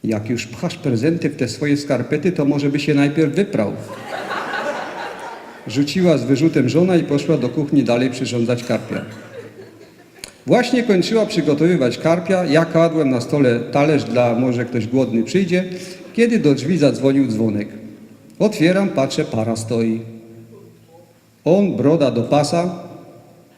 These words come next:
ona w-, przy wysokiej nadziei. "Czego?", pytam grzecznie. A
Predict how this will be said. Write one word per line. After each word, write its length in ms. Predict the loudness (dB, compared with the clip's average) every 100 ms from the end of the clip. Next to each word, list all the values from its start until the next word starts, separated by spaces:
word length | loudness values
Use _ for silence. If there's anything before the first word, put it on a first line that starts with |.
| 0
ona 300 | 4 4 4
w-, 360 | 0 -10 -12
przy 160 | -6 0
wysokiej 440 | 2 2 -2 0
nadziei. 440 | 0 0 0 -2 -4 -8 -16 -16 -18 -14 -10 -10 -12 -18 -20 -20 -20 -20 -20 -20 _ 0
"Czego?", 300 | 2 2 0 -4 -8 -12 -14 -16 -18 -20 -20 -20 -20 -2
pytam 320 | 0 2 2
grzecznie. 420 | 2 2 0 -4 -6 -8 -14 -16 -18 -18 -20 -20 -20 -20 -20 -6
A 120 | 0